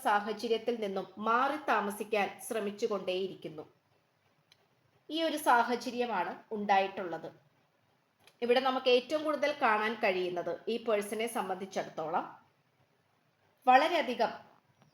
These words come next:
നെഗറ്റീവായിട്ടുള്ള ഒരു സാഹചര്യമാണ്. ഈ ഒരു അവസ്ഥയുമായി മുന്നോട്ട് പോകാൻ ഈ വ്യക്തി തയ്യാറല്ല. ഈ ഒരു സാഹചര്യത്തിൽ ഈ വ്യക്തിയുടെ എനർജി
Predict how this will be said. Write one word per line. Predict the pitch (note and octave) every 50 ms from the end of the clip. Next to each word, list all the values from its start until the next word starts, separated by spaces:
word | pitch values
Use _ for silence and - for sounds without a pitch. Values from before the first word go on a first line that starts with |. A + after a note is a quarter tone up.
| _ _ _ _ _ _ - G#3+
നെഗറ്റീവായിട്ടുള്ള | A#3 A#3 B3 B3 B3 - C#4+ C#4+ B3+ A3+ G3+ F#3+ F#3+ - G#3+ G3 F#3 E3+ D#3+ - - -
ഒരു | G3+ G#3 G#3
സാഹചര്യമാണ്. | - A#3 F#3 F#3 - - F#3 F#3 - F#3 F#3 F#3 F3+ F3+ D#3+ D#3 D3+ D3 - _ _ _ _ _ _ _ _ _ _ _ -
ഈ | D4+ D#4 E4+
ഒരു | E4 D#4 D4+
അവസ്ഥയുമായി | C#4 C4 B3+ - - - C4+ C#4 C#4 C4 B3 B3 B3
മുന്നോട്ട് | A#3 A3+ A3 A3 A3+ A3+ A3 - -
പോകാൻ | - G3+ F#3 F3+ F3+ F3 F3 -
ഈ | G3+ G#3
വ്യക്തി | G3+ G3 G3 - - G3 - F#3+
തയ്യാറല്ല. | F#3 F3+ F3 F3 F3+ F#3+ G3 F3+ D#3 D3+ D3+ C#3 - - _ _ _ _ _ _ _ _ _ _ _ _ _ _ _ _ _ _ -
ഈ | D#4 E4+ F4
ഒരു | E4 E4
സാഹചര്യത്തിൽ | D#4 D#4 D#4+ B3+ B3 A#3+ B3 C4 - - C4+ B3 C4 B3+ - C4+ B3 B3
ഈ | A#3+ A#3
വ്യക്തിയുടെ | A#3+ A3+ A3+ - A#3+ A#3 A3+ A3+
എനർജി | G#3 G3+ G3 F#3+ F#3+ - - G3